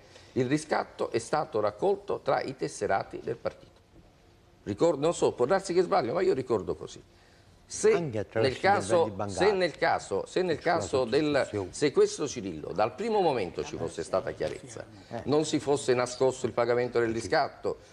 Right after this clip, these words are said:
Speaker 1: non fosse stato necessario saperlo prima dai pe-, dai terroristi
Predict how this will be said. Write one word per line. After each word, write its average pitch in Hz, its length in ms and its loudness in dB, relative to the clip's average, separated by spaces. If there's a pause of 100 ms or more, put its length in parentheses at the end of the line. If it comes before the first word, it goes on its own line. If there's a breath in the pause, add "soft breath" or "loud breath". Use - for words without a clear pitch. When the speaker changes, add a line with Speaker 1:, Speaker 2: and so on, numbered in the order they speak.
Speaker 1:
non 131 160 0
fosse 139 300 0
stato 147 320 0
necessario 131 560 0
saperlo 131 600 2
prima 160 440 0
dai 135 220 0
pe-, 120 180 -2
dai 156 180 0
terroristi 127 720 -4